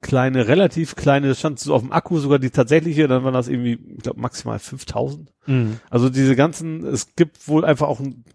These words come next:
Speaker 1: weil es gibt einfach eine Grenze, so und so in der Größe kriegst du eben nicht mehr als das unter.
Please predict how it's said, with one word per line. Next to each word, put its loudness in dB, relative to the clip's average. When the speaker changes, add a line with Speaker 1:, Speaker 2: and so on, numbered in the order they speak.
Speaker 1:
weil 2
es -4
gibt 0
einfach 0
eine 2
Grenze, 0
so 2
und 0
so -2
in -4
der 6
Größe 0
kriegst -2
du 2
eben 0
nicht 0
mehr 4
als 2
das 0
unter. -6